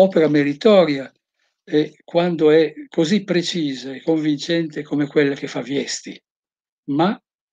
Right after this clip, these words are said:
non si scalfisce quello che lo stesso Viesti, lo stesso Gianfranco, ha chiamato il teorema di impossibilità. Che ora è ben fisso nella testa di una buona parte del mondo politico ed è facilmente,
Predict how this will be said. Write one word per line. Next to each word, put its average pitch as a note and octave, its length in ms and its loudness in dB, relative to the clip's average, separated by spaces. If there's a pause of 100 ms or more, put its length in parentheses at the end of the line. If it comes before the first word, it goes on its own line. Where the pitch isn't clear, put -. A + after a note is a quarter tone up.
(480)
non F#3 180 2
si - 160 -4
scalfisce F#3 680 0
quello D3+ 200 2
che D3 80 0
lo D3 100 2
stesso F3+ 440 0
Viesti, D3 540 -2
lo - 80 -20
stesso D3+ 300 -10
Gianfranco, C#3+ 720 -2 (640)
ha D#3 100 -6
chiamato D#3 460 2
il C#3+ 80 -2
teorema D#3 440 2
di C#3+ 100 0
impossibilità. C#3 960 -6 (1080)
Che D3 140 -2
ora E3+ 360 2
è D#3 140 -4
ben D3+ 220 0
fisso F#3 420 -4
nella C3+ 220 -2
testa D3+ 360 -4
di C3 120 -6
una C3 200 -8 (200)
buona F#3+ 320 2
parte C#3 340 2
del C3 120 -4
mondo C3 280 0
politico F#3+ 560 0 (440)
ed - 140 -8
è D3+ 60 -2
facilmente, D#3 1000 2